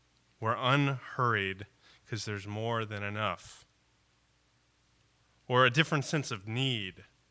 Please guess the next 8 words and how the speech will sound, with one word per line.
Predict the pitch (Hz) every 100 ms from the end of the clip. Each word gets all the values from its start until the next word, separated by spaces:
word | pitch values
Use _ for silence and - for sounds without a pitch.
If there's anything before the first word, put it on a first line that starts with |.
| _ _ _ _ _ _ _ _ _ _ _ -
'Cause | 123
when | 135
you're | 135 135
expecting | 135 - - 143 147 143
grace, | 117 127 143 -
you | 123
often | 117 127 - 110
find | 107 - 135 131 120 110